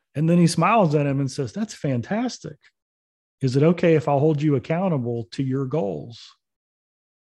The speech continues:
And so in a employee relationship, let's just talk about on the farm, somebody comes in and you're excited about them, they're excited. You could ask them a question. "Hey,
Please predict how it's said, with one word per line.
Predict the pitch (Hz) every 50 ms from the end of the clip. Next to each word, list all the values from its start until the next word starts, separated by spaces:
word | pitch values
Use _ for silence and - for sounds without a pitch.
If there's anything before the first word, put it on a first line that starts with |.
| _ _ _ _ _ _ _ _ _ _ _ _ _ _ _ _ _ _ _ _ _
And | - 151 151
so | - - 175 170 165 165 170
in | 160 165 170
a | 160 156 151 147 143 139 131 131 - - _ -
employee | 147 135 131 - - 175 170 165 147 151 185 233 247
relationship, | 208 170 147 135 127 127 127 - 135 127 - - 139 127 123 123 - _
let's | - 135 - -
just | - 135 127 -
talk | - 139 123 -
about | 123 123 127 123
on | 117
the | 117
farm, | 110 - 156 160 156 147 131 120 110 - _ _ _ _ _ _ _ _ _ _
somebody | - - 147 139 143 135 131 127
comes | 127 - 139 131 127 117 127
in | 131 131 131 131 131 127 123
and | 120 120
you're | 117 113
excited | 107 - - 131 123 127 131 131 123 120
about | 120 123 123 123
them, | 123 117 117
they're | 120 127 131 131
excited. | 120 - - - 127 120 120 120 120 120 117 113 110 104 - _ _ _ _ _ _ _ _ _ _ _ _ _ _
You | 151 175
could | 175 208 165
ask | 156 170 175 170 -
them | 165 151
a | 143 127
question. | - 185 226 247 - - - 120 110 107 98 95 - _ _ _ _ _ _ _ _ _ _ _ _ _ _ _ _ - -
"Hey, | 170 190 180 151 123 113 123